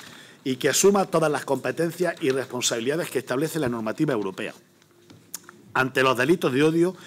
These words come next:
impulsar la actuación de los servicios de delito de odio y discriminación de las fiscalías provinciales y su coordinación con el resto de agentes implicados, policías, abogados, entidades, juzgados, siguiendo el modelo de la defensa de, de violencia de género.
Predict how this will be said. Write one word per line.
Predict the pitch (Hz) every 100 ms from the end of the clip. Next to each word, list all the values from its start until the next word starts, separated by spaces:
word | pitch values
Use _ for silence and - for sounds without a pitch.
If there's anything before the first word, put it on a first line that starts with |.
| - - - -
impulsar | 135 127 131 - 165
la | 165
actuación | 151 147 - 156 175
de | 151 123
los | 117
servicios | 127 135 156 165 135
de | 160
delito | 147 120 143 139
de | 127
odio | 147 156
y | 151
discriminación | 123 117 113 113 - 147 160
de | 131 123
las | -
fiscalías | 117 113 113 139
provinciales | 117 107 104 147 165 180 180
y | 127
su | - 123
coordinación | 120 107 107 104 147 170 170 - - - - -
con | 131 131
el |
resto | 131 165 170
de | 139
agentes | 156 175 170
implicados, | 135 113 110 127 104 - - - - - _
policías, | 123 131 127 156 123 80 -
abogados, | 117 120 131 151 104 90
entidades, | 120 120 139 156 135 98
juzgados, | 104 117 143 113 78 _ -
siguiendo | - 131 151 175
el | 170
modelo | 143 151 190
de | 151
la | 113
defensa | 110 123 156 160
de, | 131
de | 113 117 117
violencia | 110 135 120 110
de | 98
género. | 101 92 64